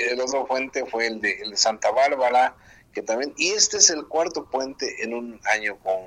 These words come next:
cinco meses, con la intención de que todo esto, pues, evidentemente sí yo, eh, creo que, este, que estamos tratando de que sean de las formas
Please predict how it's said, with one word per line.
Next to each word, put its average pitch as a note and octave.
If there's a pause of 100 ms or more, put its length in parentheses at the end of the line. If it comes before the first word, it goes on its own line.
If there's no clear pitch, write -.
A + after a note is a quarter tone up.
(200)
cinco A#2+
meses, C3 (260)
con D3
la D3+
intención D#3
de F3+
que C3
todo C#3
esto, B2+
pues, A#2+ (140)
evidentemente C3
sí C3
yo, C3+ (400)
eh, A2
creo B2+
que, -
este, G#2
que G#2+
estamos B2+
tratando A#2
de -
que -
sean A2+ (120)
de -
las -
formas -